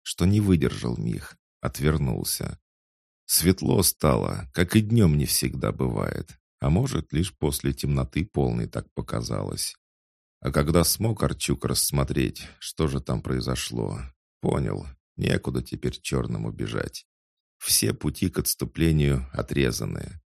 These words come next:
Окружён он был высокой стеной, ржаво-жёлтой, пылающей, живой,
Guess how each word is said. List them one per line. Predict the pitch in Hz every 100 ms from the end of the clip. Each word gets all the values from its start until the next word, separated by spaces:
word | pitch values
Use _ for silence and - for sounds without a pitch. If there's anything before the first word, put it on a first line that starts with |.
| _ _ _ -
Окружён | - - 80 80 113 110
он | 95 87
был | 80 85 73
высокой | 71 - 85 82 76
стеной, | 71 - 76 78 67 50 50 - _ -
ржаво-жёлтой, | - 73 76 82 76 73 71 80 62 - 50 - 65 _
пылающей, | 65 69 78 67 64 - - - - _ -
живой, | 65 73 73 80 65 50 -